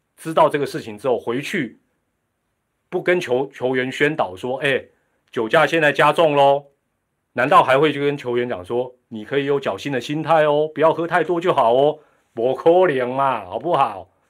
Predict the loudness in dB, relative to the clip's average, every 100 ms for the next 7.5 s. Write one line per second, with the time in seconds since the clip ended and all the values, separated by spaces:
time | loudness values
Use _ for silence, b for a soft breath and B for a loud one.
0 | _ -12 -8 2 2 2 -4 -10 -2 0
1 | 2 -2 -8 -6 -6 -6 -12 -18 -18 -20
2 | b b b b b -4 -4 -6 -6 -6
3 | -6 -8 -6 -2 0 0 -4 -6 -14 -14
4 | -16 -16 -8 -4 -4 -6 -12 _ _ _
5 | -6 -2 0 0 -4 -4 -6 -8 -4 -4
6 | -4 -6 -8 -6 -8 -4 -4 -4 -16 -20
7 | _ _ -14 -10 -12